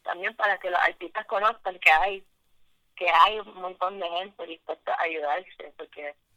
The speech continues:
yo me imagino que también muchos artistas en la isla no, no saben, artistas jóvenes,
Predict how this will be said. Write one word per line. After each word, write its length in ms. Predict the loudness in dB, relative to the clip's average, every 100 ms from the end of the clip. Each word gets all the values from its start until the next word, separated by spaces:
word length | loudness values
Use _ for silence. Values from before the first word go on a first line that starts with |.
| _ _ _
yo 120 | -12 -10
me 60 |
imagino 400 | -6 -6 -4 -6
que 120 | -4
también 340 | -4 -4 -6 -10
muchos 260 | -10 -10
artistas 480 | -10 -10 -14 -12 -8
en 120 | -6 -4
la 120 | -4
isla 320 | -4 -10 -10
no, 300 | -6 -2 -2 -4 -6
no 120 | -6 4
saben, 500 | 6 8 4 -2 -8
artistas 400 | -10 -8 -6 -2
jóvenes, 400 | 2 0 -2